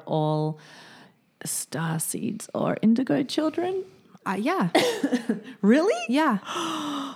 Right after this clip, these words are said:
Speaker 1: That's so exciting.
Speaker 2: I think it's very highly likely.
Speaker 1: Oh, I'm just a normal human?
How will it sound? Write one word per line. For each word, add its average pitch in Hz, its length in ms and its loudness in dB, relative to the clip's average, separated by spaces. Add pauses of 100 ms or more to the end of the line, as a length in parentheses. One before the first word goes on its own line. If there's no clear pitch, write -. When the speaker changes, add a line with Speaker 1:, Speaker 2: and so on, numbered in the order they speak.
Speaker 1:
That's - 220 -18
so - 220 -4
exciting. 403 880 0
Speaker 2:
I 214 80 4
think 233 180 6
it's - 200 0
very 196 640 0 (180)
highly 185 340 0
likely. 175 360 -2
Speaker 1:
Oh, - 60 -2
I'm 302 240 4
just 339 160 2
a 370 80 6
normal 311 280 6
human? 320 400 4